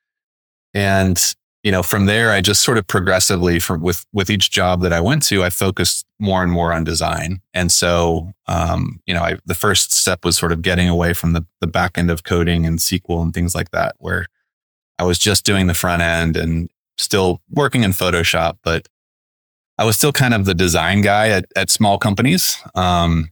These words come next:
working by myself with a bunch of engineers typically. And then, um, you know, I realized I really wanted to work with a team 'cause that was the, the thing that felt missing. I was like, "I need to grow more, and I'm only gonna do that if I work with other designers."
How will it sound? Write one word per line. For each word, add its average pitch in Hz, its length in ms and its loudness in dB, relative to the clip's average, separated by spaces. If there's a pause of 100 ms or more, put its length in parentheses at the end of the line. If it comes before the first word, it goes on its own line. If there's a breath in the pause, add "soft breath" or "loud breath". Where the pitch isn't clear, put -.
working 98 340 0
by 92 100 2
myself 92 460 0
with 90 140 -2
a 87 40 -2
bunch 87 240 0
of 82 60 -4
engineers 90 480 0
typically. 123 520 -4 (840)
And 104 200 2
then, 113 440 2 (200)
um, 90 580 2
you 104 100 -2
know, 98 60 2
I 95 40 2
realized 101 580 2 (120)
I 101 100 0
really 101 360 2
wanted 95 280 2
to 98 120 0
work 90 240 0
with 87 180 0
a 82 60 0
team 98 420 2
'cause 87 180 0
that 92 180 0
was 85 180 0
the, 85 260 0 (120)
the 87 80 -2
thing 92 180 0
that 85 100 -4
felt - 220 -4
missing. 82 340 -2
I 82 60 -4
was 82 100 -6
like, - 160 -4
"I 90 60 0
need 92 220 0
to 85 60 -2
grow 87 500 0 (160)
more, 80 320 -2
and 80 220 -2 (200)
I'm 113 80 -2
only 147 140 2
gonna 120 160 0
do 98 120 2
that 92 140 2
if 87 100 -4
I 85 60 0
work 87 240 0
with 82 160 -2
other 80 240 -4 (140)
designers." 80 580 -2